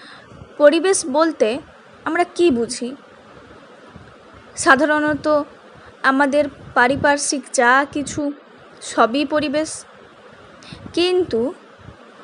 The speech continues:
বর্তমানে এই দূষিত চারপাশকে আদেও কি পরিবেশ প্রকৃতি বলা যায়? মানুষের ক্লান্তিহীন লোভে ধ্বংসপ্রায় পরিবেশ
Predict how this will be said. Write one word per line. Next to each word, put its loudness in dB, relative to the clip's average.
বর্তমানে 2
এই 0
দূষিত -4
চারপাশকে 0
আদেও 6
কি -2
পরিবেশ 0
প্রকৃতি -6
বলা 4
যায়? 2
মানুষের 2
ক্লান্তিহীন 2
লোভে 4
ধ্বংসপ্রায় 0
পরিবেশ 0